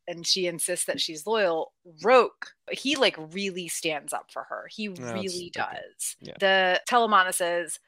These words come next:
Speaker 1: Lorne, even Severo and Mustang are for setting her aside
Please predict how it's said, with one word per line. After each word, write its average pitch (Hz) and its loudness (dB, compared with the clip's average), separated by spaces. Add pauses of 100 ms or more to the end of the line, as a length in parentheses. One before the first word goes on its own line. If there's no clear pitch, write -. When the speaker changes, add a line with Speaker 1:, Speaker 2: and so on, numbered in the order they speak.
(140)
Speaker 1:
Lorne, 190 -2
even 233 -4
Severo 185 2 (100)
and 185 -6
Mustang 170 -2
are 175 2
for 180 0
setting 165 4
her 180 2
aside 156 4